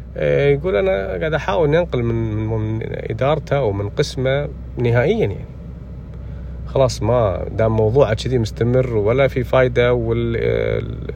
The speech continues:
رئيس قسمي ومدير قاعد يستمع له، ولا في يعني، آه، تطور في الموضوع إيجابي يعني."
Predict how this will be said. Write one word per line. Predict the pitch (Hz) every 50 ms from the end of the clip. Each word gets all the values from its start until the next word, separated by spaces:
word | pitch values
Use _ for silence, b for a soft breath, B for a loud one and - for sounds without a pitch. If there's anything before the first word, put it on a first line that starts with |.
| - B B B B B B B
رئيس | 101 110 - -
قسمي | - 147 139 - - 131 123 123
ومدير | 113 98 90 90 104 131 156 151 120
قاعد | 95 107 110 - - -
يستمع | 139 - - - 117 117 135 131 143
له، | 143 135 135 131 131 135 135 - - B B B B B B B B B B -
ولا | - - 233 269 262 226 196
في | 185 233 233
يعني، | 220 208 202 208 104 104 104 104 104 104
آه، | 101 101 95 95 95 90
تطور | - - 170 - 202 208 190 165
في | 139 139
الموضوع | 147 151 147 147 151 160 180 185 170 156 147 - - - - -
إيجابي | 151 135 131 147 185 214 190 135 117
يعني." | 101 98 - -